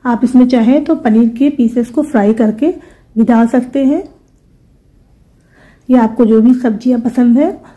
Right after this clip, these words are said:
इसमें मैंने प्याज के सागे के साथ शिमला मिर्च भी थोड़ी सी कट करके डाली थी। ये देखिए हमारी सब्जी सिर्फ दो तीन मिनट और लगाया हमने और ये हमारी सब्जी कितनी अच्छे से बन के ready हो गई है। इसमें हमने थोड़ा सा चाट मसाला और फिर हरी धनिया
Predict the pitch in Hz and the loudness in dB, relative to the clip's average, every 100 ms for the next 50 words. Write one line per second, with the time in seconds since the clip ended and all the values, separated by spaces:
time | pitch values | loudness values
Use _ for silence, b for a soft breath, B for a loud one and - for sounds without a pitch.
0 | b b 254 302 277 269 302 269 233 247 | b b -4 2 2 4 2 2 2 0
1 | - 302 254 226 254 262 285 302 254 226 | -2 0 2 2 2 0 0 0 2 2
2 | 220 226 226 - 311 415 - - 240 220 | 2 0 -2 0 0 0 -6 -6 -2 0
3 | - 285 - 214 214 302 220 185 190 - | -2 -4 -4 -4 -2 0 0 -2 -4 -2
4 | 381 - - _ _ _ _ _ _ b | -2 -4 -16 _ _ _ _ _ _ b
5 | b b b 247 208 220 262 254 226 220 | b b b 0 0 2 2 4 2 0
6 | 190 226 302 349 220 285 302 247 233 220 | -2 -4 -2 -2 2 0 2 2 2 0
7 | 190 190 208 208 220 247 247 359 - B | -2 -2 -2 -2 -2 0 0 0 -6 B
8 | B B 254 233 226 233 226 196 285 240 | B B 0 2 4 2 0 -2 -2 0
9 | 240 202 240 240 226 208 208 262 180 214 | 0 -2 -4 -2 0 0 0 0 2 2
10 | 214 220 247 269 349 B B B - - | 2 2 2 0 -2 B B B -6 0
11 | 254 277 269 269 262 233 233 247 247 208 | 4 4 4 2 2 0 0 -2 -2 -4
12 | 208 208 202 214 202 320 285 302 277 233 | -2 -4 -2 -2 0 0 -2 -2 2 2
13 | 208 202 233 294 | 2 2 2 0